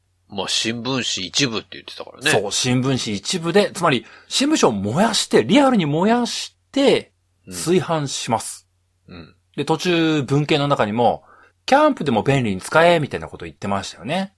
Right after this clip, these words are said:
Speaker 1: 言ってた言ってた。
Speaker 2: もう本当に電気使わずに、もう出先でも家でも使えるようなものになってると。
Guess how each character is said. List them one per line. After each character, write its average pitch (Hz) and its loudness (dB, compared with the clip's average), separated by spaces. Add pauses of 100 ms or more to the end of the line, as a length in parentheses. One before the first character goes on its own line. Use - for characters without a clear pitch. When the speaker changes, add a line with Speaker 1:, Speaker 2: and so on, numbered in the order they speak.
(200)
Speaker 1:
言 95 -4
っ - -20
て 85 -12
た - -16
言 76 -18
っ - -20
て - -20
た。 - -20 (180)
Speaker 2:
も 92 -8
う - -10
本 190 4
当 247 0
に 220 2
電 214 2
気 - -8
使 - -6
わ 85 0
ず 98 -8
に、 107 -4
も 92 -4
う - -20
出 101 -6
先 - -6
で 190 4
も 127 0
家 127 -4
で 113 -6
も 87 -6
使 - -2
え 107 2
る 104 -2
よ 95 -4
う 87 -6
な 80 -6
も 73 -10
の 87 -10
に 82 -12
な 80 -12
っ - -20
て - -20
る - -20
と。 - -20